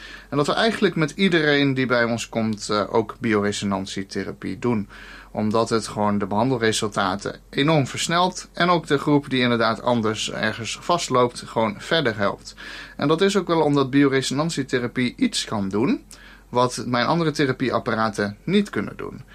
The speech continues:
Namelijk heel specifieke frequenties in het lichaam brengen om het zelfgenezend vermogen van het lichaam weer vrij te maken. Je kunt eigenlijk zo zien dat, ehm, alles wat leeft, heeft een eigen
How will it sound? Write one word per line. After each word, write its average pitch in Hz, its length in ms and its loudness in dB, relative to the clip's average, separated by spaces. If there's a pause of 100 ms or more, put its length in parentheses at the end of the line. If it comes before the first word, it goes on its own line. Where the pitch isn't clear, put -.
(240)
Namelijk 156 500 2
heel 220 400 -4
specifieke 175 1040 0
frequenties 135 920 0
in 120 140 -2
het 107 140 -2
lichaam 113 380 0
brengen 107 440 -2 (160)
om 117 200 0
het 104 160 -4
zelfgenezend 101 680 -2
vermogen - 420 -6
van 107 140 -8
het 104 140 -6
lichaam 107 360 -2
weer 104 140 -2
vrij 123 300 0
te 113 120 -8
maken. - 460 -8 (920)
Je 127 120 -2
kunt 226 220 0
eigenlijk 165 420 2
zo 190 240 4
zien 147 440 0 (340)
dat, - 340 -2 (400)
ehm, 110 420 0
alles 202 360 2
wat 117 200 -4
leeft, 110 600 0
heeft 127 280 0
een 113 200 -2
eigen 107 580 0